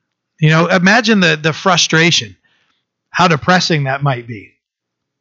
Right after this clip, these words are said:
He had dealt with that for a long time. Uh, you know, there's, there's, it, you know, thinking of the attempts that he had made to try to get there first or to get healed or whatever it is. You know, there's a, there's a lot to be learned when we're just thinking about that,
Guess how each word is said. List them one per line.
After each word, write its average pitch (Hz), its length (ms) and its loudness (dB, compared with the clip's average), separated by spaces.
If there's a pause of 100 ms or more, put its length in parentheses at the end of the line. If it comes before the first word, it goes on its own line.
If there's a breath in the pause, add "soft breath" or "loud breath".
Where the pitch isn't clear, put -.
(640)
He 185 100 2
had 180 100 2
dealt 170 220 0
with 165 100 0
that 165 200 0
for 151 120 -2
a 131 80 -2
long 151 440 2
time. 139 380 -4 (580 soft breath)
Uh, 156 220 0
you 185 100 0
know, 175 140 2
there's, 185 320 0
there's, 180 420 -2 (320 soft breath)
it, 180 240 -2
you 202 240 0
know, 180 140 2 (300)
thinking 233 460 0
of 165 120 0
the 170 140 2
attempts - 600 -4
that 156 180 0
he 190 160 0
had 156 120 0
made 156 300 2
to 165 80 2
try 175 260 0
to 170 100 4
get 160 220 -2
there 156 200 2
first - 600 -4
or 170 160 2
to 156 60 4
get 151 220 0
healed 147 340 2
or 143 80 -4
whatever 147 420 0
it 139 80 -4
is. 127 280 -6
You 139 80 -14
know, 135 100 -6
there's 160 220 2
a, 147 180 -6 (280 loud breath)
there's 175 160 2
a 165 60 2
lot 202 280 2
to 208 80 -4
be 185 120 2
learned 175 300 4
when 156 80 2
we're 156 100 2
just 156 240 -6
thinking 165 360 0
about 120 320 -6
that, - 320 -18